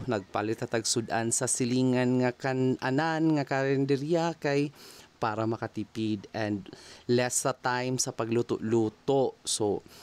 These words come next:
next video na po nato ng luto-luto, guys. Kay muna na siya kung gikahiligan karon, magluto og home og lutong bahay. Kay lami gid na ang lutong bahay, guys. So, kaon lang gyud ang person, ana, no? Magkaon lang gyud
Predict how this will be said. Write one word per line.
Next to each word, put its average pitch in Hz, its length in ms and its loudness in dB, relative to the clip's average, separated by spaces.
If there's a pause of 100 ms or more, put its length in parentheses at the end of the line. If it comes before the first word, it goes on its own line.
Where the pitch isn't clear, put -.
(180)
next 135 260 0
video 135 380 2
na 139 100 4
po 135 140 -4
nato 131 240 2
ng 131 80 4
luto-luto, 120 680 2
guys. 101 440 -2
Kay 107 160 0
muna 127 320 4
na 131 80 0
siya 127 160 -2
kung 135 80 2
gikahiligan 131 640 0
karon, 147 400 2 (320)
magluto 117 480 2
og 120 240 0
home 117 320 2 (160)
og 117 240 2 (480)
lutong 135 500 4
bahay. 127 720 -2
Kay 107 240 0
lami 113 400 2
gid 113 260 -2
na 113 160 0
ang 117 140 2
lutong 117 400 0
bahay, 107 400 -2
guys. - 500 -4 (460)
So, - 240 0
kaon 143 400 2
lang 135 160 4
gyud 135 160 2
ang 123 80 4
person, 123 720 2
ana, 113 560 0
no? 113 320 2
Magkaon 120 640 2
lang 117 240 4
gyud 110 400 4